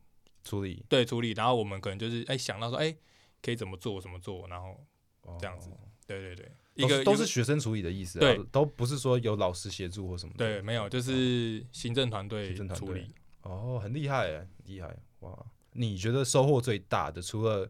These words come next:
Speaker 1: 刚刚讲的这两个点之外，比如说，呃，刚刚有点像你个人的感受嘛，那你觉得以整个团队来讲，因为你最前面有讲到说大家都学到很多，你觉得以整个团队来讲，你们觉得就是回来之后的差别最大的是什么？
Speaker 2: 我觉得就是眼界。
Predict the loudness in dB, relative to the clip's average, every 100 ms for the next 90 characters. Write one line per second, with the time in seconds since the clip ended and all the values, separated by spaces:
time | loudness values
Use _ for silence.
0 | -8 0 2 2 0 -2 -2 -2 -2 -6
1 | -6 -6 -6 -4 -2 -2 -8 -12 -8 -2
2 | 0 0 -4 -18 -20 -20 -20 -20 -20 -20
3 | _ 0 4 4 4 2 2 2 -2 0
4 | 2 2 2 -4 -6 -4 -4 -4 -6 -12
5 | -8 0 2 2 0 -2 -2 -4 -4 -2
6 | 0 0 0 0 0 0 -4 -2 -4 -4
7 | -2 -2 0 -6 0 2 2 0 0 -4
8 | -2 -4 -4 -8 -8 -10 -12 -4 4 4
9 | 4 -2 -6 -4 -2 2 2 2 -2 -6
10 | -8 -8 -6 -6 -6 -10 -16 -8 -4 -4
11 | -6 -18 -2 2 4 2 0 -4 -2 -2
12 | -4 -4 -4 -4 -10 -10 -8 -10 -14 -16
13 | -20 -20 _ -2 2 4 4 4 2 0
14 | -2 -4 -4